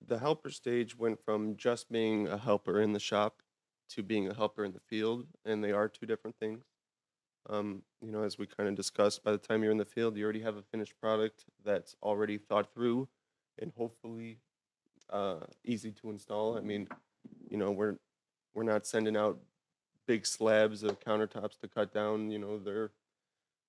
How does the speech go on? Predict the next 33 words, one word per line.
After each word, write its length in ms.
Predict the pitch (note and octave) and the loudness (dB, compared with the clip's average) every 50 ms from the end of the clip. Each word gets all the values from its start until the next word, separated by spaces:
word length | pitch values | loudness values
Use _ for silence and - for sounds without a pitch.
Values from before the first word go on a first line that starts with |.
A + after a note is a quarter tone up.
| _ _ - | _ _ 2
they're 260 | A2 A2+ A2+ A2+ A2+ | 6 8 8 8 8
f-, 220 | A2 - - - - A2+ | 6 0 -6 -14 -8 -4
made 300 | A2+ A2+ A#2+ B2 A#2 A2+ | 2 4 4 4 4 2
to 60 | G#2+ | -2
fit 200 | - _ B2 A2 | -2 _ 0 0
a 60 | A2 | 2
wall, 380 | G#2 G#2 G#2+ A2 A2+ A2+ B2 B2 | 2 2 2 2 2 2 2 0
and 100 | G#2 G#2+ | -2 -2
if 140 | G2+ - _ | -4 -8 _
the 60 | A2 | -8
wall's 280 | G2+ G#2+ G#2 G#2+ G2+ G2+ | -6 -4 -4 -4 -4 -4
wavy, 300 | G#2 G#2 A2 G#2 A#2 A#2 | -6 -6 -6 -6 -8 -10
we 140 | G#2+ A2 A2 | -10 -10 -8
know 200 | G#2+ A#2 A#2+ A2+ | -8 -6 -4 -6
it 60 | G#2 | -6
ahead 160 | A2 A2+ A2+ G2+ | -6 -8 -12 -12
of 60 | F#2+ _ | -12 _
time, 160 | - - - - _ _ _ _ _ _ | -20 -20 -20 -20 _ _ _ _ _ _
you 120 | G2+ G#2 | -4 -2
know, 220 | G#2+ G#2 G2+ G#2+ - _ _ - | 0 0 -2 -2 -6 _ _ -10
and 120 | - G#2 G#2 | -4 0 0
we're 100 | G#2+ G2+ | 0 0
prepared 400 | - G#2+ - - A#2 A2 G#2 - | -2 -6 0 4 6 6 6 4
for 220 | _ - - - | _ -6 -8 -8
it. 80 | - - _ _ | -8 -10 _ _
But 280 | A2+ G#2 G2 - - _ _ _ _ _ _ _ _ _ _ _ _ _ _ _ _ - G#2+ | 8 8 8 8 2 _ _ _ _ _ _ _ _ _ _ _ _ _ _ _ _ -8 -2
the, 420 | A#2 A#2 A2+ A2 G#2+ F#2+ - - _ _ _ _ _ _ _ _ _ _ _ _ _ _ _ _ _ _ _ _ _ _ _ _ _ _ _ _ _ _ _ _ _ _ _ _ _ _ _ _ | 0 2 2 2 2 0 -2 -6 _ _ _ _ _ _ _ _ _ _ _ _ _ _ _ _ _ _ _ _ _ _ _ _ _ _ _ _ _ _ _ _ _ _ _ _ _ _ _ _
I'd 160 | - A#2+ B2 - | 0 0 0 2
say, 200 | - D#3+ C#3 B2 | 2 4 4 4
like, 120 | A2 - - | 2 4 6
in 180 | A#2 D#3 E3+ | 6 8 8
the 60 | E3+ C3+ | 6 4
moment, 480 | A2+ G#2 G#2+ A2+ A2 F#2 D#2 A#1 - | 4 4 4 4 2 0 -2 -6 -10